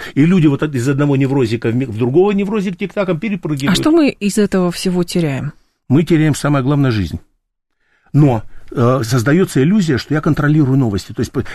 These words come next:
Speaker 1: есть вы же понимаете, да, вчера вечером, когда пошел слив этой информации,
Speaker 2: Мгм.
Speaker 1: главный звоночек друг другу был там условных экспертов информационных
Speaker 2: Да.
Speaker 1: и политиков, и вот этого
Speaker 2: Карлсон
Speaker 1: «Ты
Speaker 2: приехал в
Speaker 1: слышал?
Speaker 2: Москву.
Speaker 1: Ты слышал? Ты, Карлсон, может, это самое, дара, дара, дара».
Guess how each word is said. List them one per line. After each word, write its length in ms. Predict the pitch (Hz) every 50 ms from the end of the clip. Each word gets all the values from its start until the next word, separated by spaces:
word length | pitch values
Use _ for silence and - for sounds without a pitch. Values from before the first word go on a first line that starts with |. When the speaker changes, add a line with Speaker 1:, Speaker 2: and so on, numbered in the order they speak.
| - - -
Speaker 1:
есть 140 | 123 -
вы 120 | 143 131 160
же 60 | 151
понимаете, 340 | - 165 180 170 123 - 127
да, 140 | 117 107 - - - -
вчера 360 | - - - 175 165 156 120
вечером, 460 | 104 110 113 107 - - 165 - 98
когда 260 | - - 139 135 135
пошел 320 | 120 135 127 - - 127 104
слив 260 | - 139 131 110 -
этой 160 | 110 - - 104
информации, 560 | 98 - 104 104 - - 220 214 202 208 214
Speaker 2:
Мгм. 200 | 214 208 208 196 - - -
Speaker 1:
главный 520 | 120 135 139 160 170 156 127 120 120 107
звоночек 520 | 98 104 120 131 143 139 127 117 - 113
друг 240 | 107 110 120 123 120
другу 300 | 120 139 123 107 104 113
был 200 | 117 123 123 110
там 180 | - 104 101 113
условных 680 | 104 - - 143 147 143 127 113 107 92 - - - -
экспертов 680 | - - - - - - 139 127 117 90 - - 92 -
информационных 680 | 113 92 - 220 180 202 180 156 156 156 165 180 170 143
Speaker 2:
Да. 60 | - - - -
Speaker 1:
и 80 | - 151
политиков, 540 | - 160 165 160 160 135 - 147 151 127 135
и 140 | 127 139
вот 120 | 147 143 151
этого 220 | 147 135 135 135
Speaker 2:
Карлсон 380 | 123 - - 247 226 - 226 196
Speaker 1:
«Ты 80 | -
Speaker 2:
приехал 240 | 202 180 160 - - -
в 20 |
Speaker 1:
слышал? 220 | 226 214 220 233 247
Speaker 2:
Москву. 300 | 254 240 - - - 302
Speaker 1:
Ты 60 | 254
слышал? 340 | 254 233 - 262 247 240 208
Ты, 180 | 196 165 151 127
Карлсон, 360 | - 151 139 117 - - 127
может, 320 | 120 113 110 110 120 110 127
это 140 | 117 123 113
самое, 280 | - 156 139 117 110
дара, 200 | 113 123 120 117
дара, 200 | 113 135 135 123
дара». 200 | 113 117 110 104